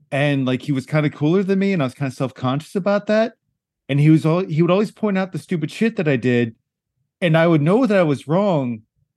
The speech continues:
but kinda hated the fact that he would point it out, and I would feel bad about it, and I didn't like feeling bad about the game.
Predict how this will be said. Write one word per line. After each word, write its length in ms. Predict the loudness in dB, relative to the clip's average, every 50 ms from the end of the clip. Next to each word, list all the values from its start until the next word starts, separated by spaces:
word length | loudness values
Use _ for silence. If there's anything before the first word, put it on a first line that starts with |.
| _ _ _ _ _ _
but 160 | -14 -14 -12
kinda 360 | -8 -4 -4 -2 0 2 2 2
hated 400 | 4 4 2 2 2 -2 -4 -4
the 80 | -8 -8
fact 300 | -4 -4 -4 -4 -4 -6
that 80 | -8 -2
he 100 | 0 0
would 180 | 0 0 -4
point 280 | -6 -4 -2 -2 -2 -2
it 100 | -2 -2
out, 220 | -2 -2 -4 -4
and 120 | -4 -4 -4
I 40 | -4
would 140 | -4 -6 -8
feel 280 | -6 -4 -4 -2 -2
bad 260 | -2 0 0 0 0
about 260 | -2 -4 -4 -6 -6 -8
it, 80 | -10
and 100 | -6 -6
I 60 | -6
didn't 260 | -2 -2 -4 -4 -2 -4
like 180 | -4 -6 -6 -8
feeling 340 | -6 -4 -2 -2 -2 -4
bad 260 | -4 -4 -2 -2 -2 -2
about 300 | -2 -4 -4 -6 -6 -8
the 60 | -8
game. 540 | -4 -4 -4 -2 -2 -2 -2 -4 -6 -10